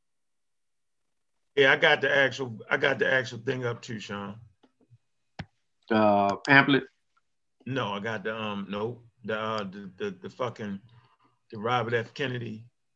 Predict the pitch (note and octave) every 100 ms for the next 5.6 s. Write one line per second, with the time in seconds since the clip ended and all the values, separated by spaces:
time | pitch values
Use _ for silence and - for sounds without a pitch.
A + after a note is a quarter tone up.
0 | _ _ - - - _ _ _ _ -
1 | - C3+ G2+ F#2+ - - _ _ _ _
2 | _ A2+ G2+ F#2+ F#2 - _ _ _ _
3 | - _ _ _ - G2+ G#2 G2 A#2+ C3
4 | B2 A#2 G2+ - C#3+ B2 C#3+ C3+ F3+ D#3+
5 | D3+ D3+ D#3 E3+ A2+